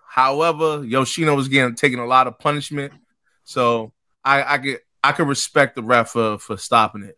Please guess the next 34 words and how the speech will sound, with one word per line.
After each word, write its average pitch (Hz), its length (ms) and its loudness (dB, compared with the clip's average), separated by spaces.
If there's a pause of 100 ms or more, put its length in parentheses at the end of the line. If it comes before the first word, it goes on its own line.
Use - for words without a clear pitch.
But 110 80 -8
I 143 200 2
like 147 200 -4
to 120 80 -16
say 120 240 -2
this: 107 300 -10 (1000)
I 120 80 4
like 151 200 2
Shakur 139 340 0
at 117 120 2
one 123 140 -4
thirty-five. 95 560 -16 (800)
Like, 107 260 -6 (1000)
he's 165 240 -8
always 214 240 2
been 190 220 -4
talented, 151 640 -2 (680)
but 127 200 2
it's 127 120 -4
always 165 280 0
been 143 260 -2
like, 131 160 2
ah, 151 460 2
he 151 80 -6
doesn't 147 200 -4
really 151 180 -2
have 135 200 0
power. 147 460 0
So 139 240 -6
it's 123 100 -8
like, 123 340 0 (460)
it's 127 160 -6
like 127 180 2
one-sided. 147 880 0